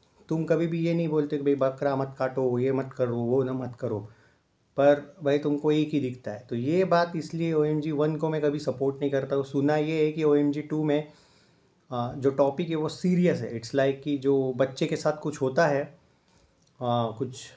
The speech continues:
आ, बुरी ये होती है शायद, और उसके बाद का वो बैटल है, आ, पंकज त्रिपाठी का, तो उस पे ही ये बेस्ड है मूवी।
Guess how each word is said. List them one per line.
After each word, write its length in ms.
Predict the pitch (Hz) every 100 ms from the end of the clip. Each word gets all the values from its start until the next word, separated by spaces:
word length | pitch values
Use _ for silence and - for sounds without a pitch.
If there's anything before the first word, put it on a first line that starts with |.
| -
आ, 260 | 135 120 117
बुरी 320 | 110 139 156 151
ये 260 | 147 147
होती 320 | 143 131 131 139
है 60 |
शायद, 360 | 127 123 123 131
और 260 | 127 127
उसके 340 | 127 127 123 147
बाद 400 | 127 135 135 135 - _ _ _ _ -
का 100 | 135
वो 160 | 143
बैटल 480 | 139 123 123 143 131
है, 220 | 107 123 - - - _ _ _ -
आ, 240 | 117 107
पंकज 460 | 107 127 123 131 -
त्रिपाठी 400 | 123 131 123 123
का, 200 | 107 95 - _ _ _ _ _ _
तो 160 | 139 139
उस 260 | 180 151
पे 120 | - 185
ही 60 |
ये 160 | 185 170
बेस्ड 360 | 151 160 123
है 40 | 151
मूवी। 320 | 135 127 170